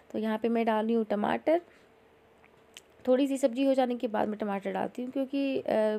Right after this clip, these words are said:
तुरंत टमाटर डालने से ना थोड़ा सा सब्ज़ी जल्दी नहीं होता। लोग कहते हैं कि खट्टे की वजह से ना आलू उलू जल्दी नहीं हो पाते।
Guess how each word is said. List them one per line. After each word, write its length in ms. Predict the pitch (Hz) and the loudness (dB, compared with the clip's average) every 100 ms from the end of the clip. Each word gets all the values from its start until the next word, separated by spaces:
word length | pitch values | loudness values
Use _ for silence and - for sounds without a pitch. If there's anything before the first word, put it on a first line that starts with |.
| 208 - - - | -6 -18 -12 4
तुरंत 200 | 262 247 | 4 4
टमाटर 320 | 240 233 254 | 0 2 2
डालने 260 | 226 233 262 | 2 0 -2
से 120 | 330 | -4
ना 60 | |
थोड़ा 180 | 330 262 | -2 0
सा 100 | 262 | -2
सब्ज़ी 500 | 254 220 226 233 233 | -2 -4 -4 -4 -2
जल्दी 280 | 214 214 233 | -2 -2 0
नहीं 200 | 220 220 | 0 0
होता। 180 | 202 208 | 0 -2
लोग 220 | 208 208 | -2 -4
कहते 260 | 202 190 202 | -8 -6 -4
हैं 160 | 226 | -4
कि 100 | 254 | -6
खट्टे 320 | - 226 226 | -12 -6 -2
की 100 | 220 | 2
वजह 200 | 226 220 | 2 2
से 120 | 233 285 | -2 -2
ना 220 | 320 269 | -2 0
आलू 260 | 208 196 220 | 0 0 0
उलू 160 | 220 | 0
जल्दी 240 | 208 202 220 | -2 -2 -2
नहीं 220 | 202 226 | -2 -2
हो 120 | 214 | -4
पाते। 340 | 196 185 180 | -6 -8 -6